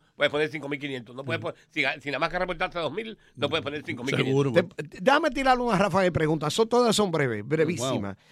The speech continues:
Speaker 3: Ok, ¿tiene que estar casado, soltero o no importa?
Speaker 1: No importa. Eh, ira es, eh, personal y no se pueden mezclar, ¿eh? Mucha, una buena pregunta, doctor. Mucha gente me pregunta, "Bueno, mi esposo y yo queremos abrir uno juntos."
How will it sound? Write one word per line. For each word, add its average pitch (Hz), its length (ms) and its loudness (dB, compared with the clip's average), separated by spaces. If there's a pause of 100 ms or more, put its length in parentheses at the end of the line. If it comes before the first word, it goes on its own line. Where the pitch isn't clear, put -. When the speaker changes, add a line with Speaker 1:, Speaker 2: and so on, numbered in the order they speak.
(220)
Speaker 3:
Ok, 175 120 4 (100)
¿tiene 247 240 4
que 247 60 4
estar 233 280 4
casado, 214 420 4
soltero 220 440 4
o 208 40 2
no 190 60 2
importa? 135 360 -2
Speaker 1:
No 139 80 2
importa. 127 440 -4 (160)
Eh, 131 200 -2
ira 160 340 2
es, 180 240 -6
eh, 143 160 -4
personal 156 540 -2 (180)
y 165 220 -4
no 170 120 -4
se 175 120 -10
pueden 202 320 -4
mezclar, 156 360 -2
¿eh? 185 160 0 (120)
Mucha, 156 260 -8
una 170 220 2
buena 185 260 0
pregunta, 180 360 -2
doctor. 170 260 -2
Mucha 165 180 -8
gente 175 140 -6
me 165 80 -6
pregunta, 156 240 -8
"Bueno, 196 160 -4
mi 170 60 -4
esposo 196 260 -6
y - 20 -8
yo 220 80 -4
queremos 202 220 -6
abrir 190 180 -6
uno 185 140 -4
juntos." 147 320 -10